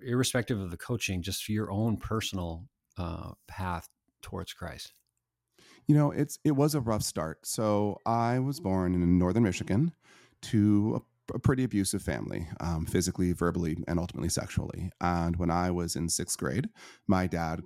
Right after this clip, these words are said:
Speaker 2: went to jail for ten years. And I was an angry, angry boy at this point.
Speaker 1: Hmm.
Speaker 2: And both my mom and dad claimed to be Protestant. And I think that was almost worse because when someone really hurts you who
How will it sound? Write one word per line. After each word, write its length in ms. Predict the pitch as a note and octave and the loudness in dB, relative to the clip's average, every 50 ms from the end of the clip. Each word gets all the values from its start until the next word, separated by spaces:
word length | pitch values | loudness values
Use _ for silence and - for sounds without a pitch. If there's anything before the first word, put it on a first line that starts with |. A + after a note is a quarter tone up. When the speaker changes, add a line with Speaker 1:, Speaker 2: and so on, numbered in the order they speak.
| - | -10
Speaker 2:
went 220 | - - - F2 - | -8 -4 -2 -2 0
to 80 | C3 | 0
jail 220 | C3 A#2+ F#2+ F2+ F#2+ | 2 2 2 2 0
for 100 | - A#2 | -2 -2
ten 180 | G2+ A2+ A2+ | 0 2 2
years. 320 | C#3+ F#3+ A#2+ D#2 - - - - _ _ - | 2 2 0 -2 -6 -8 -14 -16 _ _ -4
And 80 | G2+ G#2 | -2 0
I 80 | F#2+ | 0
was 140 | F#2 F#2 - | 0 0 0
an 80 | E2+ - - - | -2 -4 -4 -4
angry, 380 | E2+ E2 D#2+ - - D2+ D2+ - - | -2 -2 -2 -4 -6 -10 -12 -10 -6
angry 280 | D2 D2 D2 C2+ B1 - | -6 -4 -4 -4 -6 -8
boy 160 | - B1 - - | -8 -8 -8 -10
at 80 | - | -10
this 140 | - - - | -12 -10 -6
point. 300 | - - - - - _ _ _ - | -6 -6 -6 -6 -10 _ _ _ -12
Speaker 1:
Hmm. 100 | A2 G2+ F#2 F2 - _ _ | -12 -10 -12 -12 -16 _ _
Speaker 2:
And 300 | - A2 A2 G#2+ G#2 G#2 | 0 0 2 0 0 -2
both 200 | - C#3+ G3 G#3+ | -2 -2 -2 -2
my 100 | - B3 | -2 -2
mom 180 | G#3 D#3 C#3+ D3 | -2 0 0 0
and 60 | C3+ A#2 | 0 -2
dad 180 | G#2+ G#2 G2+ - | -2 -4 -4 -4
claimed 180 | - F#2+ F#2 F2 | -2 -2 -2 0
to 60 | F#2+ | 0
be 100 | F#2+ F#2 | -2 0
Protestant. 560 | - - D#2 D#2 E2+ - - F#2 C3 F3 - _ _ _ _ _ _ _ _ - | 0 0 0 -2 -2 -4 -2 -2 -2 -2 -4 _ _ _ _ _ _ _ _ 0
And 600 | G2+ G2+ G2+ G2+ G2 G2 G2+ G2 G2 F#2+ G#2 A2+ - _ _ _ _ _ _ _ - | 2 2 2 2 2 2 2 2 0 0 -2 -6 -10 _ _ _ _ _ _ _ 0
I 100 | B2 C3 | 0 2
think 180 | - D3 C#3+ - | 4 4 2 2
that 100 | B2+ G2+ | 2 0
was 100 | B2 A#2+ | 0 0
almost 260 | A#2 A2+ G#2+ - - | 0 0 0 -2 -2
worse 280 | F#2+ G2 G2 A2 - | -2 0 0 -2 -2
because 720 | - - G2 - - G2+ F2+ F2+ F2+ F2+ F2 F2+ E2+ - - _ _ _ _ - | -4 -4 -4 -2 0 2 2 2 4 2 2 0 -2 -4 -8 _ _ _ _ 2
when 180 | G2+ G2+ G2+ | 4 6 6
someone 460 | F#2+ - - - A2+ G#2 A2 A2 G#2+ | 6 4 4 4 4 4 4 4 4
really 380 | G2+ F2+ F2+ F#2+ F#2+ F#2+ F#2+ F#2 | 2 0 0 0 0 0 0 -2
hurts 420 | E2+ - - G#2 F#2+ - - - | -2 -4 -4 -4 -4 -4 -2 0
you 140 | - F#2 F2 | 2 4 4
who 180 | F2 - F#2+ | 6 4 4